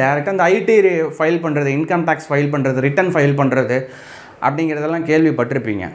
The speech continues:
ஓகேங்களா? So நம்ம பாக்கெட்லேருந்து டைரக்டா கவர்மெண்ட்டுக்கு அக்கவுண்ட்ல போடுறது, அது வந்து பார்த்தீங்கன்னா நேர்முக வரி. மறைமுக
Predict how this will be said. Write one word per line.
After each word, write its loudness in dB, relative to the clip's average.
ஓகேங்களா? 2
So 0
நம்ம 2
பாக்கெட்லேருந்து 0
டைரக்டா 2
கவர்மெண்ட்டுக்கு -2
அக்கவுண்ட்ல 2
போடுறது, 0
அது 0
வந்து -4
பார்த்தீங்கன்னா 0
நேர்முக -2
வரி. -4
மறைமுக 0